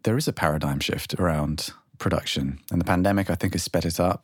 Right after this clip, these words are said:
But I think there's also this confluence of all these companies like Neural D S P and, you know, Toontrack and ourselves and all the other kind of companies that have been cropping up and offering these amazing tools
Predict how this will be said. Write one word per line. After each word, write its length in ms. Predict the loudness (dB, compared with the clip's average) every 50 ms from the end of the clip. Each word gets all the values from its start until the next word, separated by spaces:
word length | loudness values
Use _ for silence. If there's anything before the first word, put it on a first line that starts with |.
| _ -4
But 120 | 0 2
I 80 | 2 2
think 240 | 2 0 0 0 0
there's 160 | 0 0 2
also 320 | 2 0 0 -2 -2 -2
this 100 | -4 -4
confluence 540 | -2 -2 -2 -2 -2 -2 -2 -2 -2 -2 -2
of 60 | -2
all 120 | 0 0 2
these 140 | 0 0
companies 600 | 0 0 -2 0 -2 -2 -2 -2 0 0 -2 -4
like 300 | -6 -6 -8 -8 _ -20 -20 -20 -12 -2 0
Neural 220 | 0 2 2 2
D 120 | 0 0 -2
S 140 | -2 -2
P 540 | -2 0 2 2 4 4 4 4 4 2 2
and, 340 | 2 0 0 -2 0 0 0
you 60 | 0 -2
know, 60 | -2
Toontrack 760 | -2 0 2 2 2 2 2 2 2 2 2 0 0 -2 -2
and 80 | -2 0
ourselves 720 | 0 -2 0 0 2 2 4 4 4 2 0 -2 -2 -2
and 420 | -2 0 0 -2 -2 -4 -6 -8 -12 _ -2
all 140 | 0 2 2
the 100 | 2 2
other 180 | 2 0 0 -2
kind 200 | 0 0 2 2
of 120 | 0 0
companies 400 | 0 0 0 0 2 0 0 0
that 80 | 0 -2
have 80 | 0
been 180 | 2 2 2 2
cropping 340 | 2 0 -2 0 0 0 0
up 180 | 0 0 0
and 80 | 0 2
offering 460 | 2 0 0 0 0 0 2 2 2
these 160 | 2 2 2
amazing 460 | 2 2 2 2 2 2 0 0 -2
tools 500 | 0 0 0 0 0 0 0 -2 -4 -4